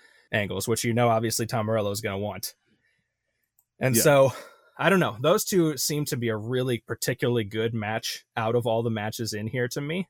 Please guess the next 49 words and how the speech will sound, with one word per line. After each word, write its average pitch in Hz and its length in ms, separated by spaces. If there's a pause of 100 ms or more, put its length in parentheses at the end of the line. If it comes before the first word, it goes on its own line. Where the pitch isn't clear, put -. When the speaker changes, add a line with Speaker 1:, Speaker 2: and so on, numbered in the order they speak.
(720)
Speaker 1:
Um, 110 480 (360)
and 123 100
so 127 120
I 127 140
would 196 120
be 165 100
interested 143 280
in 127 60
hearing 117 240
more 110 480 (320)
of 107 160
those 107 240
two 98 340
together 95 500
if, - 160
uh, 95 220 (640)
you 107 100
know, 90 160 (220)
if - 140
they 110 160
happen 110 260
to 101 60
be 104 100
interested. 107 520
I 117 60
think 127 180
we'll 117 80
put - 200
that 131 160
out 104 100
on 104 100
the 95 60
socials 107 420
at 98 60
some 95 220
point 98 240
and 95 80
try 101 220
to 95 160 (500)
Speaker 2:
<laughs> 127 260
Speaker 1:
su-, 120 160 (200)
try 160 160
to 135 80
suggest 123 420
that 120 120
it 101 80
should 110 140
happen. 107 360 (540)
<laughs> 175 60